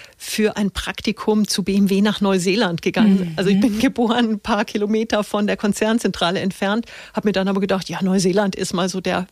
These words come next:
Speaker 1: entfernteste Flecken, um
Speaker 2: Mhm.
Speaker 1: bei B M W anzufangen. Und aus einem Praktikum wurde eine zweijährige Volleinstellung im Paradies.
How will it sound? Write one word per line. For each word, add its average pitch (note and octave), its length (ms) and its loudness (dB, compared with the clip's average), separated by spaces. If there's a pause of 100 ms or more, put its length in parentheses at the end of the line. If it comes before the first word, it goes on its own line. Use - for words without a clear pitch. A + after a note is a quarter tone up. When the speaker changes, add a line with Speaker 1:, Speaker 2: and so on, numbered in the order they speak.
(260)
Speaker 1:
entfernteste G#3+ 800 -2
Flecken, A3 480 2
um G#3 100 2
Speaker 2:
Mhm. G#3+ 40 4
Speaker 1:
bei G3 100 4
B G3+ 140 -2
M G3 100 -2
W G3+ 100 0
anzufangen. A3+ 600 -4 (560)
Und A#3 420 0
aus A3 160 0
einem A3 180 0
Praktikum A#3 680 -2
wurde G#3 360 0
eine G#3 360 0
zweijährige G3+ 840 0
Volleinstellung F#3+ 1200 0 (440)
im A#3 200 2
Paradies. G#3+ 800 -4